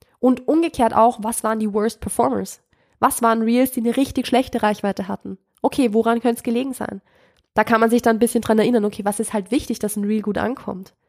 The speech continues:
Es muss eine Emotion drin sein, der Hook muss richtig gut sein, es muss ein starker Call to Action drin sein, es muss engaging sein, sodass ich, also halt quasi engaging anzusehen, dass ich halt dranbleibe und nicht nach der dritten, vierten Sekunde weiter scrolle.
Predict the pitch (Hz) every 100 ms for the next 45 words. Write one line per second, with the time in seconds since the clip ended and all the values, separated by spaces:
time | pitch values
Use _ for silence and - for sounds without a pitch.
0 | _ _ _ - 208 202 208 226 - 254
1 | 277 247 226 208 202 208 202 277 - 240
2 | 226 220 220 - 220 208 220 202 208 214
3 | 208 - 185 185 202 - 208 240 - -
4 | - 269 247 233 226 214 208 208 - -
5 | 233 220 - 220 220 254 262 240 226 214
6 | 214 208 214 - - - - 220 - -
7 | - 208 220 214 208 - - - 202 214
8 | 202 202 208 220 214 - 202 294 - 202
9 | 185 - 180 190 202 208 202 - _ _
10 | _ _ _ - - 180 247 240 202 208
11 | 202 214 208 208 208 196 214 214 220 214
12 | 190 202 220 214 208 214 294 247 - 175
13 | 180